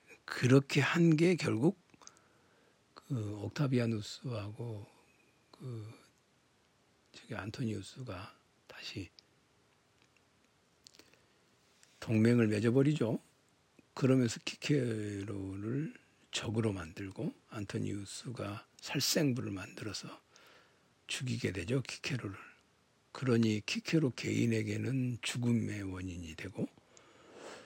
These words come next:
그게 로마 공화정으로 이제 로마 공화정 멸망으로 가는 이미 그 도정에 들어서 있었기 때문에 뭐 키케로가 그런다고 해서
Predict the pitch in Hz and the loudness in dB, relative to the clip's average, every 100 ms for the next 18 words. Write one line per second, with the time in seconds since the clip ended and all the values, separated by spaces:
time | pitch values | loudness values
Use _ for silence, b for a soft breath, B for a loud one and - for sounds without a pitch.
0 | B B - - - 143 120 120 127 117 | B B -14 -4 4 6 6 4 2 2
1 | 113 117 113 113 104 104 117 143 156 110 | 2 2 2 0 -2 -2 0 0 0 -2
2 | 117 113 113 117 _ _ _ _ - 120 | -2 -2 -2 -4 _ _ _ _ -2 4
3 | 120 123 117 120 123 123 131 127 123 117 | 6 6 4 2 2 4 2 2 2 2
4 | 107 107 127 139 139 123 110 95 85 101 | 2 4 4 4 4 2 0 -2 -4 -4
5 | 185 - - _ - 131 104 120 143 117 | -4 -6 -20 _ -8 -2 4 8 8 6
6 | - - 104 104 127 117 - 117 - 156 | 0 -2 0 4 4 4 0 -2 4 4
7 | 117 - 113 - 160 - 107 98 104 - | 4 0 0 0 2 2 0 -2 -2 -2
8 | _ B B B B B B B - 110 | _ B B B B B B B -6 -4
9 | - - 165 160 139 - 120 123 120 101 | -2 6 8 8 6 2 0 0 0 -2
10 | 104 123 131 | -4 -4 -2